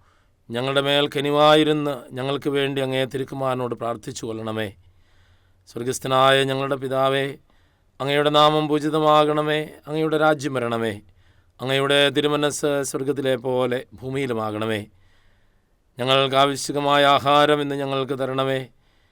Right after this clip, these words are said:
ഞങ്ങളുടെ കടക്കാരോട് ഞങ്ങൾ ക്ഷമിച്ചിരിക്കുന്നത് പോലെ ഞങ്ങളുടെ കടങ്ങളും പാപങ്ങളും ഞങ്ങളോട് ക്ഷമിക്കണമേ.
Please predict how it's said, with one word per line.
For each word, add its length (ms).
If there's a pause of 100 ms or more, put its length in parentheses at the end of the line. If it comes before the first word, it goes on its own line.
(320)
ഞങ്ങളുടെ 280
കടക്കാരോട് 560
ഞങ്ങൾ 340
ക്ഷമിച്ചിരിക്കുന്നത് 680
പോലെ 440
ഞങ്ങളുടെ 460
കടങ്ങളും 460
പാപങ്ങളും 580
ഞങ്ങളോട് 380
ക്ഷമിക്കണമേ. 720